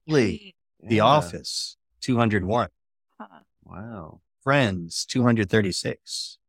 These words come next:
Speaker 2: The Andy Griffith Show, two hundred forty-nine.
Speaker 3: Really? Scrubs?
Speaker 2: Uh, Scrubs, I, is on the list of not three hundred, but I didn't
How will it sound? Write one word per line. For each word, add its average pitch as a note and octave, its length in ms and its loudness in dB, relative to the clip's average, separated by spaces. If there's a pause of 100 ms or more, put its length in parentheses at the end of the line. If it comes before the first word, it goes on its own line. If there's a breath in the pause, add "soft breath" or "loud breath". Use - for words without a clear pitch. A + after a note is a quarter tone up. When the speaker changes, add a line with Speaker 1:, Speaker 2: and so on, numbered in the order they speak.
(280)
Speaker 2:
The A2+ 100 2
Andy A#2 240 4
Griffith B2 420 0
Show, F2+ 540 -4
two G#2+ 180 -2
hundred G2+ 260 -2
forty-nine. G2 600 -2 (200)
Speaker 3:
Really? F2+ 760 -6 (220)
Scrubs? G2+ 640 -10 (340)
Speaker 2:
Uh, B2+ 140 4
Scrubs, D#3+ 520 2
I, B2+ 200 2 (300)
is A#2 300 0 (120)
on B2+ 280 4
the B2 100 2
list A#2+ 360 2
of G#2 100 -6
not A2 240 0 (220)
three A#2 180 -2
hundred, A#2 400 -2
but G2 120 -4
I G2 80 0
didn't F#2+ 300 -4